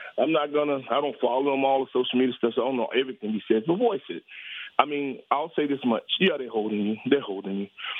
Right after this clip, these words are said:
But your effort could be better on some things. But they're holding you. They're, they're, they're egregiously.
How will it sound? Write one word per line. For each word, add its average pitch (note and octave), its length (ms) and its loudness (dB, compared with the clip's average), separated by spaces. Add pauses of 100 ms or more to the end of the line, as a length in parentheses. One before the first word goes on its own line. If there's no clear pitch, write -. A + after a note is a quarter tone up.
(200)
But C#3 180 4
your D3 120 0
effort C3 300 -4
could B2+ 100 0
be B2 100 2
better A2+ 280 0
on A2 180 -4
some A2 240 -2
things. G#2 320 2
But D3+ 120 4
they're D#3 100 -2
holding D#3+ 300 -2 (260)
you. A#2 220 2
They're, - 20 -12
they're, B2 220 2
they're A#2 300 0
egregiously. A2+ 640 -2